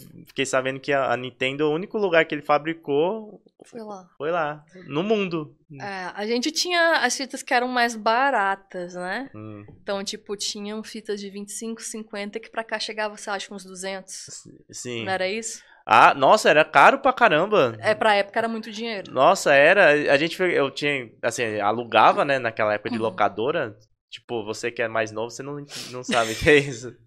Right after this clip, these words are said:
Speaker 1: <laughs> Né? As locado-, as locadoras, né? Pessoal que queria ver um conteúdo mais diferente, as, as, as, com as cortininhas. <laughs> Enfim.
Speaker 2: Ó, o meu momento empreendedora começou assim.
Speaker 1: O, em locadora?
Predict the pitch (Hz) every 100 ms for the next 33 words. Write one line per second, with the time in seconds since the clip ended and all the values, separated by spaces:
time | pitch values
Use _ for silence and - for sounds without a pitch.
0 | _ - 247 - - - 170 123 135 139
1 | 120 123 139 143 151 151 143 143 - -
2 | 139 143 156 156 147 123 143 170 147 143
3 | 170 - - - - - - 131 143 139
4 | 147 147 147 139 156 - 170 175 156 143
5 | 143 143 147 147 143 127 147 156 151 147
6 | 143 147 120 131 131 135 - 135 135 147
7 | 139 165 147 160 - - 196 175 - _
8 | _ 508 - - - - - 302 - 320
9 | 175 196 196 202 143 143 151 _ _ -
10 | 277 311 247 233 240 240 240 240 262 269
11 | 233 233 254 262 311 294 294 285 277 -
12 | 415 370 320 226 - - - 156 - 165
13 | 165 175 175 165 143 208 262 143 110